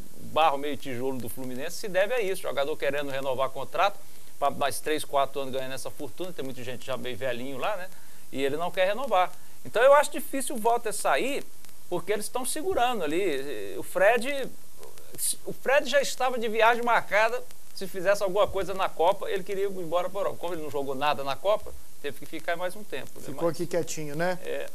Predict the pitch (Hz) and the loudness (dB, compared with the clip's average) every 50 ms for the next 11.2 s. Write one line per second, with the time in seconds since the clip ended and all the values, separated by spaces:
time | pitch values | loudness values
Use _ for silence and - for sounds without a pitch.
0 | - - - 165 180 185 190 214 208 185 - - 226 247 220 - 240 240 220 202 | -4 -4 -2 0 2 4 6 6 6 6 4 2 0 0 2 2 4 4 6 4
1 | 165 156 208 247 262 247 233 - - - 202 220 233 226 202 175 160 - - - | 4 4 4 6 6 4 4 2 0 2 2 4 4 4 4 2 0 0 0 0
2 | 185 170 170 185 196 208 202 196 170 190 185 - - 196 202 - - 180 165 175 | 0 0 2 0 0 0 0 0 0 0 0 0 0 -2 -2 0 0 0 2 4
3 | 196 220 226 202 220 208 - - - - - - 190 190 190 202 208 220 196 208 | 4 4 4 2 0 0 -2 -4 -4 -4 -2 0 4 4 4 4 4 2 4 4
4 | 208 180 180 190 196 196 190 - - - - - - - - - - - - - | 6 6 8 6 6 4 4 2 0 -2 -2 -4 -4 -4 -4 -2 -2 -2 0 2
5 | 202 180 - - 214 208 - 202 185 165 165 170 180 190 185 175 175 151 135 135 | 2 2 2 0 0 0 0 2 2 2 2 2 2 2 2 2 0 0 0 0
6 | 147 233 254 254 - - 190 160 143 165 185 208 - - 175 170 151 - 190 175 | 2 2 2 2 2 0 0 0 0 -2 -2 -2 -2 -2 -2 -2 -2 -2 -2 -2
7 | - 160 147 160 156 165 156 165 160 165 151 156 175 175 175 175 160 156 170 175 | -2 -2 0 0 0 0 0 0 0 0 0 0 0 -2 -2 0 2 4 4 4
8 | 170 151 131 - - - - - - - - - - - - 220 247 269 247 202 | 4 2 0 -2 -4 -4 -4 -4 -4 -4 -4 -4 -4 -2 0 2 2 2 2 2
9 | 220 214 139 170 254 285 294 277 233 226 240 247 240 208 156 160 143 - - 160 | 0 0 0 0 2 4 4 4 4 6 6 6 6 6 4 0 -2 -2 -2 0
10 | 185 202 254 269 254 - 247 170 175 233 240 269 277 277 - - 226 233 220 185 | 2 2 2 2 2 0 0 0 0 0 2 2 2 2 4 6 6 6 6 4
11 | 170 139 135 | 2 0 0